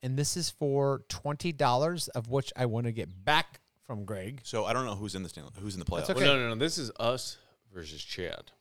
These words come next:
Speaker 1: That's true.
Speaker 2: Oh, we all get to pick a team, and he gets to pick one?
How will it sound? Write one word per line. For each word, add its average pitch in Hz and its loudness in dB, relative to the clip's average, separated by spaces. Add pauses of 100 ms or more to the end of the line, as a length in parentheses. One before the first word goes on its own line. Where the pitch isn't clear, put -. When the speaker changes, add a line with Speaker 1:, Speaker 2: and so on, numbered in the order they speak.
(420)
Speaker 1:
That's 127 -6
true. 95 -6
Speaker 2:
Oh, 113 2
we 110 4
all 120 8
get 110 -6
to 107 -6
pick 113 -4
a 104 -4
team, 104 -4
and 92 -4
he 90 -6
gets 98 -6
to - -14
pick 104 -4
one? 110 -4